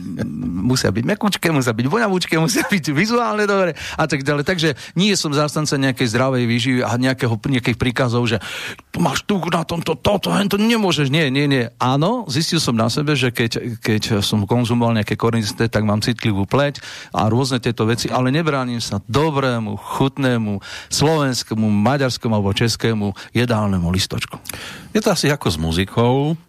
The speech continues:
Speaker 2: Ani death metal sa nedá počúvať vždy.
Speaker 1: Presne tak.
Speaker 2: Takisto ani klobáska nemusí ísť do tela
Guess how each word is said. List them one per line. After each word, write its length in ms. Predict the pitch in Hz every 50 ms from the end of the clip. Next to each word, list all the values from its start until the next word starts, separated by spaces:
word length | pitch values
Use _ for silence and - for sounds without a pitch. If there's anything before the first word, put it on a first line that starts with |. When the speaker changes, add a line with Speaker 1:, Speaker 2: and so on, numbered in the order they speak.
| _ _ - -
Speaker 2:
Ani 240 | - 104 107 113 113
death 240 | 101 92 117 110 98
metal 400 | 107 120 113 101 - 110 104 101
sa 160 | - 104 98
nedá 240 | 101 104 104 95 87
počúvať 640 | - 92 92 90 - 107 104 101 95 87 - 95 87
vždy. 80 | 95
Speaker 1:
Presne 240 | 104 98 98 95 101 98 98
tak. 320 | 98 95 - - - - - - - - - -
Speaker 2:
Takisto 400 | - 85 90 95 95 - - -
ani 160 | 98 98 98 92
klobáska 560 | - 87 85 85 87 92 95 - - - 101
nemusí 400 | 101 101 101 107 113 - - 110
ísť 80 | 107 101
do 80 | 107 107 -
tela 480 | - 113 110 113 113 113 113 117 113